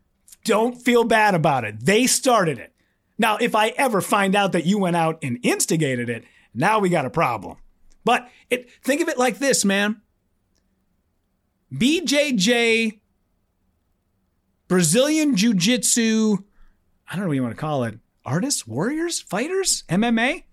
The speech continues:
They don't use that until somebody comes to them. Like, one of the things about karate is you will never f-, s-,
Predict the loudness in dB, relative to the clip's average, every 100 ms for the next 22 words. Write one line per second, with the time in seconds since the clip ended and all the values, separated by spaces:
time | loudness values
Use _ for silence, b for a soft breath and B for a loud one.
0 | -20 -20 -20 _ 0 0 -2 0 2 2
1 | 4 2 0 0 0 2 2 2 0 -4
2 | _ _ _ _ _ _ _ -20 _ _
3 | -4 -2 -2 -2 -2 0 0 0 0 0
4 | -2 -6 _ _ _ 0 0 -2 -12 _
5 | _ _ _ 0 0 0 0 0 2 2
6 | 2 0 0 0 2 0 0 0 0 0
7 | -4 -6 -2 0 0 -4 b b _ _
8 | 0 2 2 0 0 2 2 2 -2 -4
9 | -6 -2 -2